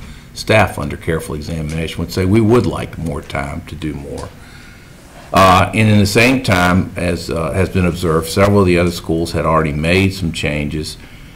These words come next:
uh, and Wayne County made its most significant changes, I believe, after the timeline of when the first recommendations came out.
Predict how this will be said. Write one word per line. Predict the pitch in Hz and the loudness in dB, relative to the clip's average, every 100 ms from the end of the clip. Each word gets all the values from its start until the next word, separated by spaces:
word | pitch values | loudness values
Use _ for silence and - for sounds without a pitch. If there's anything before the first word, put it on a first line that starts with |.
| - - - | -20 -20 -4
uh, | 82 76 - | -2 0 -4
and | - 87 80 82 82 - | -4 -2 0 0 -2 -2
Wayne | 92 90 85 | 0 2 2
County | 92 92 87 82 | 2 4 4 4
made | 82 82 80 80 | 2 2 0 0
its | 82 - | -6 -2
most | 85 80 - | -2 -2 -4
significant | 69 90 101 98 90 67 | -2 0 0 0 -2 -4
changes, | - 76 76 76 76 | -6 -4 -4 -6 -6
I | 76 | -8
believe, | 71 80 73 | -4 -4 -4
after | 78 92 92 85 | -2 -2 0 -6
the | 73 | -8
timeline | - 87 80 78 78 78 78 | -8 -2 -2 -2 -4 -4 -6
of | 82 | -6
when | 80 78 | -6 -6
the | |
first | 76 80 78 - | -6 -6 -6 -4
recommendations | 80 76 80 76 76 73 73 78 | -6 -4 -4 -4 -4 -6 -6 -10
came | - 78 73 78 | -10 -8 -6 -4
out. | 90 76 - | -4 -4 -8